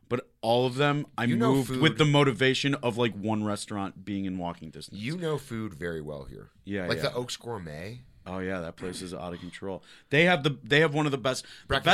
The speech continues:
Speaker 1: best
Speaker 2: burritos.
Speaker 1: be-, breakfast burritos in L A. Koufax on Fairfax and Oaks Gourmet. And there's this place in, um, Pasadena that's also really good, and then another one.
Speaker 2: Have you ever been to Pineapple or whatever it's called in, in Pasadena? Apple or,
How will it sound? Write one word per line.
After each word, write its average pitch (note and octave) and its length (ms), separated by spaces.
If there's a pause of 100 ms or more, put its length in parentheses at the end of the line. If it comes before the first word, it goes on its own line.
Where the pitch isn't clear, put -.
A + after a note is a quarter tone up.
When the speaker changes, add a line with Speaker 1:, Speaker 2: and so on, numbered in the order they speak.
Speaker 1:
best - 20
Speaker 2:
burritos. A#2 460
Speaker 1:
be-, - 220
breakfast D3 400
burritos A2 420
in G#2+ 80
L G2+ 180
A. G2 180
Koufax C#3 720
on C#3 100
Fairfax G2+ 600 (260)
and G#2+ 220
Oaks G#2 220
Gourmet. F2+ 360 (240)
And D3 120
there's D#3 160
this D3+ 100
place F#3+ 420
in, C#3+ 420 (400)
um, A2+ 480
Pasadena A2 640
that's F#2 200
also G2+ 360
really G2 320
good, F#2+ 380
and G2 160
then G2 120
another G2 400
one. G2 360
Speaker 2:
Have C#3+ 80
you A3+ 80
ever C4+ 60
been C#4 80
to B3 60
Pineapple A2 600
or A2+ 220
whatever G#2+ 180
it's A2 140
called G#2+ 320
in, G#2+ 100
in G2 160
Pasadena? G2+ 760
Apple F#2 300
or, G2 160